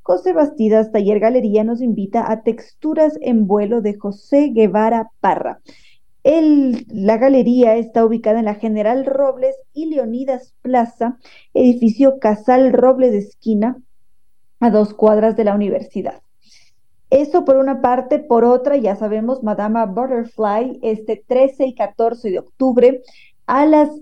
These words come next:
ocho de la noche el viernes, a las siete de la noche el sábado, en la Casa de la Música. Este, esta es una ópera,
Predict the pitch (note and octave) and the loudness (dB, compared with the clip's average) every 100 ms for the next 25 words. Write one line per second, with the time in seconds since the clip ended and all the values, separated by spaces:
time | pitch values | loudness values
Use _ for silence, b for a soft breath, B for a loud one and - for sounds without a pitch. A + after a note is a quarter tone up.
0 | - - C4+ C4+ D4+ C#4+ C4+ A3+ A#3+ A#3+ | -4 2 2 2 2 2 4 2 0 2
1 | C4+ B3 G#3 F#3+ A#3+ C4 C#4+ D#4 D#4 - | 4 4 0 0 2 2 0 -4 -6 -12
2 | _ A#3 A3 F#3+ G3+ - _ _ A#3 B3 | _ -4 -2 -2 -6 -14 _ _ -4 0
3 | C#4 C#4 B3+ A#3 G#3 A3 A3+ A3+ A#3 G#3 | 2 2 0 0 -2 -2 -4 -4 -4 -4
4 | E3+ - _ A#3 A3+ C4+ E4 E4 B B | -8 -14 _ 0 2 2 0 -4 B B
5 | B _ A#3+ B3+ C4+ A#3+ A#3+ A3+ A#3 A#3+ | B _ -2 0 2 0 0 -4 -2 -4
6 | G#3+ G#3+ A#3 A#3 D4 C4+ G#3+ G#3+ G#3 A#3+ | -2 -2 -4 -4 -6 -4 -2 -4 -6 -4
7 | A3 G#3 G#3+ A#3 A#3+ A3 A#3+ G#3+ F#3+ A3+ | -2 -2 -6 -6 -4 -2 0 0 0 0
8 | - A3+ G#3+ C#3 | 0 -2 -2 -4